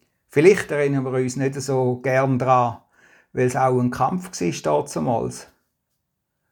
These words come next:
Umso mehr hilft's uns weiter, wenn wir das tun, in ein Leben, das Sinn macht.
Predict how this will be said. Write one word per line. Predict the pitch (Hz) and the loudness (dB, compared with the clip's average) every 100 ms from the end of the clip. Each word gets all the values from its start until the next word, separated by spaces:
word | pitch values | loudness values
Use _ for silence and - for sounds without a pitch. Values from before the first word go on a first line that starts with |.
| _ _ | _ _
Umso | 135 127 127 | -2 0 0
mehr | 120 123 151 214 226 - _ _ | 2 4 4 2 0 -14 _ _
hilft's | 131 123 123 - | -2 -2 -2 -6
uns | 110 | -4
weiter, | 123 139 143 - - - _ _ _ _ | -2 -2 -2 -4 -6 -8 _ _ _ _
wenn | 135 139 | -4 0
wir | 139 | 0
das | 135 135 | 0 -2
tun, | - 131 131 135 - _ _ | 0 0 0 -4 -8 _ _
in | 127 123 | 0 2
ein | 117 | 2
Leben, | 127 135 151 139 - | 2 2 0 -4 -8
das | - 131 | -8 -6
Sinn | 123 120 | -4 -4
macht. | 120 110 - - | -2 -4 -10 -20